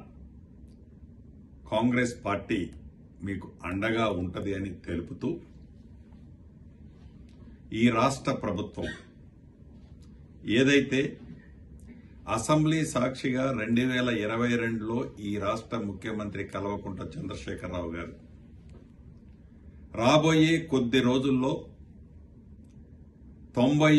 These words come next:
ఒక్క వేల ఉద్యోగాలు చట్ట ప్రకారంగా, as per సిస్టంలో మేము ఉద్యోగాలు ఇస్తామని ప్రకటించి,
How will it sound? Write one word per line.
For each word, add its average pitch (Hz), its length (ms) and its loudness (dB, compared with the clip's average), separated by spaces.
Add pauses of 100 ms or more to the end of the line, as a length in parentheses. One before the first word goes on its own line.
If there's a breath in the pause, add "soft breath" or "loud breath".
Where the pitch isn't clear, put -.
ఒక్క - 200 -6 (180)
వేల 139 200 6 (160)
ఉద్యోగాలు 117 580 0 (2500)
చట్ట 135 280 4 (180)
ప్రకారంగా, 131 680 2 (840)
as 123 100 4 (120)
per 107 120 2 (140)
సిస్టంలో 131 680 0 (1300)
మేము 117 240 6 (1800)
ఉద్యోగాలు 143 680 6 (300)
ఇస్తామని 135 600 4 (160)
ప్రకటించి, 131 580 2